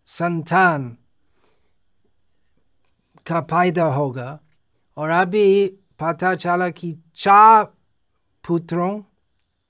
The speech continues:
उनके होंगे और कि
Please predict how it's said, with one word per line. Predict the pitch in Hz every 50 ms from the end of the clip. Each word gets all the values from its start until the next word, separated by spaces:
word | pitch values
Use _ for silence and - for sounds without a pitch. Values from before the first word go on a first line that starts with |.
| _ _
उनके | 143 147 156 160 147 147 151 147
होंगे | 135 123 139 135 127 127 127 139 156 151 _ _ _ _ _ _ _ _ _ _ -
और | - 165 190 202 208 208 202 202 214 214 202 151 - _ _ _ _ -
कि | - 226 226 214 214 214 202 - -